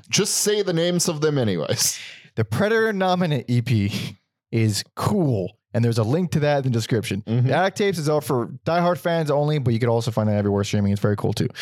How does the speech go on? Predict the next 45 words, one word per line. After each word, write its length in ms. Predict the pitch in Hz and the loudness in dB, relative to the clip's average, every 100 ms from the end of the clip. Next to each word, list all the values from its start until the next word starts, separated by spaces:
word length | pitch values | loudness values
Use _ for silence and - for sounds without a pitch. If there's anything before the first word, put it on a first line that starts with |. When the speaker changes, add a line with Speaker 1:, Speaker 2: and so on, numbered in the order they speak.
| - - - - _ _ _ _ - | -8 -8 -12 -18 _ _ _ _ -2
Speaker 2:
Only 400 | 165 185 190 170 | 0 0 0 0
if 200 | 151 - | -2 0
you're 180 | 139 117 | 0 0
a 40 | |
fan 200 | 113 123 | 0 0
of 60 | 113 | 2
the 80 | |
band. 180 | 104 107 | 0 0
Otherwise, 280 | 113 107 107 | 0 2 0
it's 80 | 98 | 0
unbearable. 480 | 101 95 90 113 113 - - - | 0 0 0 -2 -10 -14 -12 -8
Speaker 1:
Yes. 540 | - 107 - - - - | 0 0 0 -2 -4 -6
Speaker 2:
Uh, 260 | - 107 101 - _ - | -2 0 0 -4 _ -6
and 80 | 139 | -2
you 20 | |
can 80 | 135 | 0
find 140 | 165 165 | 0 0
me 60 | |
on 40 | 165 | 0
all 80 | 165 | 0
social 200 | 165 170 | 0 0
media 240 | 175 180 | 0 0
at 300 | 143 156 - | 2 0 0
Pander 280 | 147 147 139 | -2 0 0
Monkey 360 | 135 139 160 - | 0 0 0 2
and 140 | 107 | 0
Alex 260 | 113 120 120 | 2 2 2
on 60 | |
Instagram 460 | 110 147 147 147 135 | 0 -2 0 0 0
at. 380 | 107 120 131 147 - - 110 - | 0 2 0 -2 -8 -16 -16 -4
Speaker 1:
Every 500 | 98 104 101 107 110 | 0 0 0 0 0
album, 340 | 110 110 123 | 0 0 0
Alex. 540 | 123 131 127 113 - - | 0 0 0 -2 -6 -4
Speaker 2:
Hell 320 | 127 139 139 | 0 2 2
yeah. 220 | 143 151 | 2 2
While 180 | 147 135 | 2 2
you're 160 | 127 139 | 2 2
at 100 | 147 | 0
it, 60 | |
check 160 | 135 147 | -2 -2
out 100 | 139 | 0
our 140 | 131 | 2
history 340 | 123 135 147 135 | 2 0 -2 0
guy, 260 | 139 131 | 0 0
Tom's. 720 | 123 - 180 175 175 170 160 | -2 -2 0 2 0 0 -2